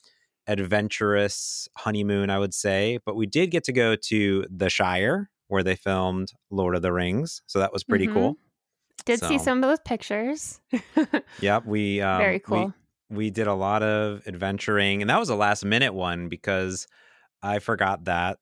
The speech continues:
Speaker 1: Lord of the Rings was shot in New Zealand, and we were in New Zealand, and, and I went on the
Speaker 2: Oh.
Speaker 1: phone, and I was like, "Let's go to it." And it's in a permanent installation, and it's a full tour. It's on this beautiful farm in the middle of nowhere, rolling green hills, super picturesque, and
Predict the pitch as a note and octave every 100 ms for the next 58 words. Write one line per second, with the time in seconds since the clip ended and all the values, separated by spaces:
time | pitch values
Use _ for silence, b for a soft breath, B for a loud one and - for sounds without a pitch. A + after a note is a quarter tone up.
0 | G2+ F#2 F#2 F#2+ F#2+ G2 G2 A2+ D#3+ F#3+
1 | - _ _ _ - B2 B2 C3 D#3+ G#3
2 | F2+ F2+ F2+ F#2 G2 G#2+ G2+ F2+ F2 F#2+
3 | G#2 F2 F2 F2+ _ F#2 C4 E4+ G2+ G3+
4 | G2 F#2+ F2+ G#2+ G3 A3 F#2 F2+ G2 F#2+
5 | F#2+ G2 - _ - A#2+ - F3+ A3 A#2+
6 | G2+ G2 G#2+ G2+ - B2+ C3+ C#3 C#3+ C#3
7 | _ - A#2 A#2+ - A2+ G2+ B2 - F2+
8 | F2 F2 F2 B B B F#2+ G#2 - A#2+
9 | G#2+ - G#2+ G#2+ G#2+ G#2+ G#2+ G#2 G2+ F2
10 | - B2+ A#2 A2 G2+ G#2+ G#2+ G#2+ G#2 G#2
11 | G2 G2 G#2 G#2 G#2+ G#2+ A#2 A#2+ A#2 A2+
12 | G#2+ A2 G#2+ A2 G2+ - D#3 - A#2+ -
13 | - - A#2 G#2+ A2 - G2+ F#2+